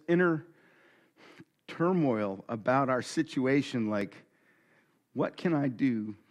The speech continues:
to wrangle my way out of this?" <laughs> And,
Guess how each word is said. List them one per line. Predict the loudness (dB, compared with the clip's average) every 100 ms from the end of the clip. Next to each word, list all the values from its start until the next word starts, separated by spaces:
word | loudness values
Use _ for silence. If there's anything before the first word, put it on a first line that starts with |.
| _ -12
to | -10
wrangle | -8 -2 0 2 2
my | 0 0
way | -2 -2
out | -4 -4
of | -6
this?" | -6 -8 -8 -8 -8 -10
<laughs> | _ _ _ _ _ _ _ _ _ _ _ _ _ _ _ _ _ _ -2
And, | 0 0